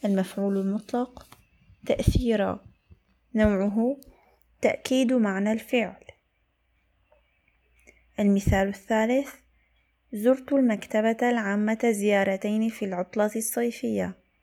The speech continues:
المفعول المطلق: زيارتين، نوعه: بيان عدد مرات حدوث الفعل. ثانياً، أستبدل بالمفعول المطلق ما ينوب عنه في كل مما يأتي،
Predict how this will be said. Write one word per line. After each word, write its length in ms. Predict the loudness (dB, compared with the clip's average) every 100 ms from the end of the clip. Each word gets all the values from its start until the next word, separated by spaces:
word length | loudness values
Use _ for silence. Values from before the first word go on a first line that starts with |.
| _ _ _ _ _ _ _ _ -2
المفعول 540 | 0 0 0 2 2
المطلق: 720 | 2 0 -4 -2 -2 -2 -12 _ _ _ _
زيارتين، 920 | -2 4 6 6 4 0 0 0 -2 -6 _ _ _ _ _ _ _ _ 0
نوعه: 640 | 2 4 2 2 2 0 -6 _ _ _ _ 2
بيان 440 | 6 6 4 2
عدد 400 | 0 0 -2 0
مرات 580 | 0 -2 -2 -4 -4 -8
حدوث 480 | -8 -8 -8 -8 -8
الفعل. 460 | -4 -4 -4 -8 -16 -20 _ _ _ _ _ _ _ _ _ _ -20 -20 _ -18 -14 -12 -12 -16 _ _ _ -10 0
ثانياً، 600 | 2 4 4 0 -2 -6 -12 _ _ _ _ _ _ _ _ _ _ -20 _ _ _ -4
أستبدل 680 | 0 2 2 2 0 0
بالمفعول 640 | -2 -2 -4 -6 -4 -2 0
المطلق 600 | 0 -2 -2 -4 -2 0
ما 380 | 0 0 0
ينوب 320 | 0 0 0 -2
عنه 460 | 0 0 0 -2
في 240 | -2 -4 -6
كل 500 | -2 0 2 2 2
مما 580 | 0 0 0 0 0
يأتي، 500 | -2 -6 -8 -8 -8